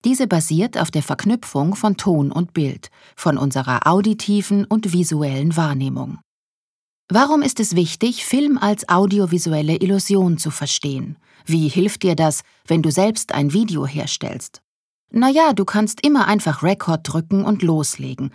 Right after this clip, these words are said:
aber das Resultat wäre höchstwahrscheinlich etwas enttäuschend. Videos sehen meistens so aus, als wäre es ganz einfach, sie herzustellen. Und das ist es auch, wenn du weißt, wie Film unsere audiovisuelle Wahrnehmung beeinflusst und austrickst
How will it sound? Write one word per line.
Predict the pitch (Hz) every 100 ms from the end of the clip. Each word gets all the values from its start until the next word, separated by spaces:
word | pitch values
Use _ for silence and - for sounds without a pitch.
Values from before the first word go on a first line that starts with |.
| - -
aber | 185 156
das | 147 143
Resultat | 143 135 135 - 240 196 - _
wäre | - 143 143
höchstwahrscheinlich | 226 226 180 165 160 143 139 151 -
etwas | 160 180
enttäuschend. | - 214 170 135 - 127 - _ _ _ _ _ -
Videos | 196 302 285 269 -
sehen | 196 185 170
meistens | 214 247 - 220
so | 202 185
aus, | 143 170 -
als | - -
wäre | 165 156 147
es | -
ganz | - 262 -
einfach, | 156 143 - 156
sie | - 180
herzustellen. | 180 143 - 156 - 139 139 139 _ _ _
Und | 180 151 131 -
das | 147
ist | - 247 -
es | 151
auch, | 143 139 - - _ _
wenn | - 180 262
du | 220 147
weißt, | 139 156 226 - - _ -
wie | 196 285
Film | - - 190 196 247
unsere | 190 180 170 156 147
audiovisuelle | 180 247 254 214 190 160 165 180 147
Wahrnehmung | 156 170 170 160 156 151
beeinflusst | 139 143 143 160 - 190 202 - -
und | 247 -
austrickst | 202 147 - - 131 - -